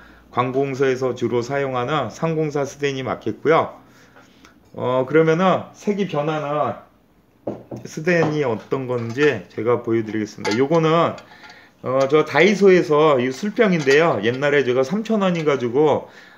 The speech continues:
오, 육 년 전에 구입했던 건데, 어, 스테인리스인데, 이거는 제가 볼 때도 뭐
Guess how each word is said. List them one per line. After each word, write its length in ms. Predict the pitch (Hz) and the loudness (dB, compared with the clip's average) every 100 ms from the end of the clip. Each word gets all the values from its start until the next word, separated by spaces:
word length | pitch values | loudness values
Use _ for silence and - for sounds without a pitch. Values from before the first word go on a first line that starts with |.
| _ - | _ -4
오, 140 | 127 | -2
육 80 | 151 | 0
년 220 | 151 147 | -2 0
전에 240 | 139 135 127 | -2 -2 -4
구입했던 760 | 123 123 139 131 139 120 113 | -6 -6 -6 -2 0 0 -2
건데, 520 | 110 113 160 131 - - - - _ | -4 0 0 0 -4 -12 -20 -20 _
어, 240 | 117 120 123 123 | -6 0 0 -2
스테인리스인데, 960 | - 220 208 180 - 151 151 180 117 - 135 | -2 -2 0 0 -2 -4 0 0 0 -2 0
이거는 500 | 147 151 160 147 95 - - - - | 2 2 2 2 -2 -8 -12 -18 -4
제가 280 | 139 156 | 2 2
볼 160 | 160 151 | 4 2
때도 340 | 151 151 151 | 4 4 4
뭐 480 | 143 135 135 120 - | 0 0 0 -2 -6